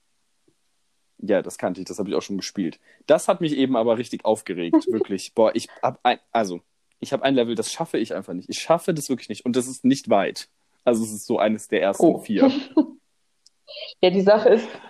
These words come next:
Speaker 2: also,
Speaker 1: Ach, das macht
Speaker 2: obwohl
Speaker 1: mich
Speaker 2: meine
Speaker 1: einfach
Speaker 2: Geschwister
Speaker 1: fertig.
Speaker 2: einen, äh, Nintendo D S hatten und wir auch einen Game Boy oder mehrere Game Boy Color hatten, aber auch die zwei wieder nur. Also, die haben wir vom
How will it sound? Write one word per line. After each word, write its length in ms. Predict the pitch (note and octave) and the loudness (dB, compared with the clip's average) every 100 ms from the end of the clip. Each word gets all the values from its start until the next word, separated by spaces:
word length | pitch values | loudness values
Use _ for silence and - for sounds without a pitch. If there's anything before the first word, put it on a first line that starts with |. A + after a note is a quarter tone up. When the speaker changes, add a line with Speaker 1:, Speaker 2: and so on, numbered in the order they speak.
| - | 2
Speaker 2:
also, 300 | A3+ A#3+ A#3 | 6 8 6
Speaker 1:
Ach, 100 | - | 4
das 160 | B2+ | 2
macht 120 | - - | 2 6
Speaker 2:
obwohl 120 | A#3+ | 6
Speaker 1:
mich 80 | A#3+ | 6
Speaker 2:
meine 100 | A#3 | 4
Speaker 1:
einfach 120 | A3+ | 4
Speaker 2:
Geschwister 320 | A3 - G#3+ | 2 4 4
Speaker 1:
fertig. 180 | A3+ G#3+ | 6 4
Speaker 2:
einen, 180 | G#3+ G#3 | 4 0
äh, 280 | - G3+ G#3 | 2 2 2
Nintendo 400 | G3+ G3 G#3+ G#3 | -2 0 2 4
D 100 | F#3+ | 4
S 160 | A#3+ | 4
hatten 180 | B3 G#3+ | 6 4
und 120 | G#3 | 4
wir 140 | G3+ G3+ | 4 4
auch 120 | G3+ | 2
einen 120 | G3 | 2
Game 240 | F#3+ G3+ | 4 4
Boy 160 | G3+ F#3+ | 6 6
oder 260 | - F#3 F3+ | 6 4 4
mehrere 480 | F#3 G3 G3 F#3 | 2 4 4 4
Game 240 | F#3 F#3+ F#3+ | 2 4 6
Boy 140 | F#3 | 4
Color 260 | F3+ G#3+ A3 | 2 2 4
hatten, 160 | A3+ | 4
aber 240 | - A3 - | 2 2 2
auch 140 | - | 2
die 160 | - D4+ | 2 0
zwei 320 | - C4+ D4+ | 2 4 6
wieder 240 | G3 E3+ | 4 4
nur. 180 | E3+ E3+ | 4 4
Also, 240 | F#3 F#3+ G3 | 4 4 4
die 100 | G3 | 4
haben 140 | G#3 | 2
wir 100 | G#3 | 0
vom 360 | G3 G3 F#3+ | 2 2 2